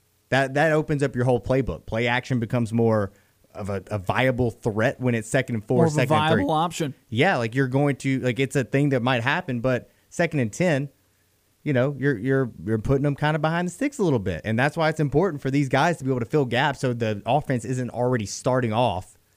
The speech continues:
Speaker 1: getting three, four, five yards to begin with and making life easier on 'em.
Speaker 2: Who's your number three? We'll go ahead and squeeze that in here.
Speaker 1: Okay, my number three, I actually, I'll go ahead and give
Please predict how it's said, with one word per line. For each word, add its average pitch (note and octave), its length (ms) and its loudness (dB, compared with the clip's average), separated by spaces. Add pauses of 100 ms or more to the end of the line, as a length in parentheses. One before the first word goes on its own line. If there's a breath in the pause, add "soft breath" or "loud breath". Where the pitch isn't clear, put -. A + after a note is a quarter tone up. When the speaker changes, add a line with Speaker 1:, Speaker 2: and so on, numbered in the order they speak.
(280)
Speaker 1:
getting B2+ 280 2
three, A2+ 320 -4
four, G2+ 260 -2
five G2+ 320 -2
yards G2 480 -2 (480)
to B2 160 0
begin A#2 320 2
with A2+ 200 0
and B2+ 140 0
making C3+ 240 0
life D3 220 -2
easier A#2 280 -2
on D2 120 -10
'em. C2 100 -18 (140)
Speaker 2:
Who's G3+ 160 2
your F#3+ 60 0
number F#3+ 200 2
three? E3 240 -2 (320)
We'll F3 140 2
go G3 160 4
ahead F#3 140 2
and C#3+ 100 -6
squeeze D#3+ 280 0
that D3+ 140 0
in C#3 160 -4
here. C3+ 220 -2 (280)
Speaker 1:
Okay, F3 180 2
my C#3 160 2
number D#3 260 2
three, C#3+ 260 2
I C3 120 4
actually, B2 640 0 (500)
I'll C3 240 2
go D3+ 180 2
ahead C3 320 2
and A2+ 280 -2
give G#2+ 360 -4